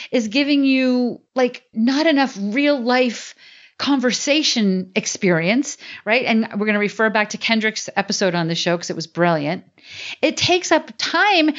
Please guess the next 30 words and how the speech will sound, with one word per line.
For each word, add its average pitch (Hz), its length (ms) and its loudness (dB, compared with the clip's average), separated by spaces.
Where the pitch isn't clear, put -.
that 269 160 2
you 285 160 4
could 302 180 2
be 240 240 -2
spending 262 800 0
on 269 220 0
the 254 80 0
client 214 400 -2
getting 165 240 0
stuff, 185 380 -4
on 226 140 0
the 233 80 0
relationship 185 680 -2
building 147 300 -4
stuff. 196 340 0
And 285 100 -2
frankly, 339 540 -2
it's 311 200 0
a 440 60 4
financial 320 520 0
strain 427 380 0
because 285 240 0
you 285 80 -8
can't 427 340 -6
keep 392 240 -2
putting 330 300 0
money 302 240 2
out 302 180 0
in 262 120 -4
training 277 440 0